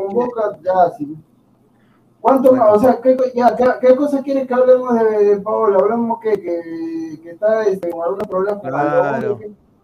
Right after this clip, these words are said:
Speaker 1: Que,
Speaker 2: ¿Qué
Speaker 1: que
Speaker 2: cosa quiere, qué cosa quiere saber?
Speaker 1: está
Speaker 2: De, de
Speaker 1: duro.
Speaker 2: cómo hacer,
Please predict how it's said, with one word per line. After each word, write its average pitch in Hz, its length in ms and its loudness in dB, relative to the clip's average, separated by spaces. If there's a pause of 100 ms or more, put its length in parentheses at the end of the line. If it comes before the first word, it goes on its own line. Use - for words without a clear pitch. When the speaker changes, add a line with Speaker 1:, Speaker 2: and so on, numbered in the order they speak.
(340)
Speaker 1:
Que, 127 220 -12
Speaker 2:
¿Qué 214 120 -6
Speaker 1:
que - 60 -16
Speaker 2:
cosa 247 320 2
quiere, 233 320 0
qué 220 60 -2
cosa 226 140 -4
quiere 220 220 -2
saber? 208 420 2
Speaker 1:
está - 20 -2
Speaker 2:
De, 156 280 0
de 214 180 0
Speaker 1:
duro. 185 100 0
Speaker 2:
cómo 202 280 2
hacer, 208 180 -2